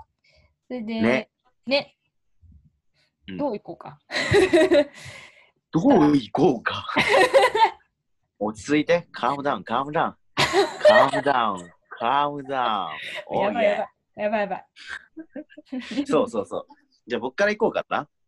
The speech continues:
Speaker 1: はい、お願いします。
Speaker 2: そうそうそう。で、同期なんですけど、
Speaker 1: うん。
Speaker 2: もう一つの共通点っていうのが、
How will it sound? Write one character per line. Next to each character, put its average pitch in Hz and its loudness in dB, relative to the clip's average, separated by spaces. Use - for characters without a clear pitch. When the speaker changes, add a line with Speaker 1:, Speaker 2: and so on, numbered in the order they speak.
Speaker 1:
は 233 0
い、 190 -6
お 196 -8
願 185 -6
い 185 -10
し 180 -16
ま 160 -16
す。 - -20
Speaker 2:
そ 110 -4
う 92 -6
そ 101 -6
う - -12
そ 90 -6
う。 110 -10
で、 104 -8
同 156 2
期 113 -4
な 95 -2
ん 87 -10
で 82 -14
す - -20
け 95 -4
ど、 90 0
Speaker 1:
う 120 -4
ん。 147 -2
Speaker 2:
も 208 4
う - 4
一 285 0
つ - -12
の 120 0
共 123 -2
通 113 -4
点 92 -10
っ 82 -20
て 90 -10
い 87 -4
う - -10
の 80 -10
が、 71 -4